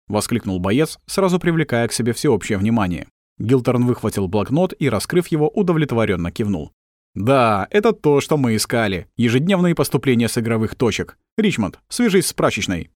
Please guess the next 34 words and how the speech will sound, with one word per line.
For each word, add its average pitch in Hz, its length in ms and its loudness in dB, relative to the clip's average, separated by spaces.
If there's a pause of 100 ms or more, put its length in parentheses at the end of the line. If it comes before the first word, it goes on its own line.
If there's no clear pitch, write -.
Пусть - 200 -2
подгоняют 117 460 2
фургон 180 360 2
прямо 208 280 0
сюда, 113 440 0
пора 185 200 4
убираться». 110 560 0 (460)
Ричмонд 107 400 0
облегченно 101 500 -2
вздохнул 104 420 -2
и - 120 -4
включил 160 400 0
рацию. 90 460 -2 (460)
«Тельман, 107 440 2
ответь, 110 440 0 (120)
это 135 200 2
я, 139 240 2
Ричмонд». 101 500 -4 (380)
«Слушаю 240 400 2
тебя, 123 220 2
Рич». - 280 -2 (400)
«У 123 140 2
нас 117 200 2
все - 200 -2
в - 40 -20
порядке. 131 500 0 (140)
Как 214 160 2
там 156 160 2
водила?» 104 460 -2 (380)
«Нервничает». 180 720 2 (320)
«Собирайтесь 123 600 2
и 190 100 -2
подъезжайте 147 460 2
сюда». 101 340 -4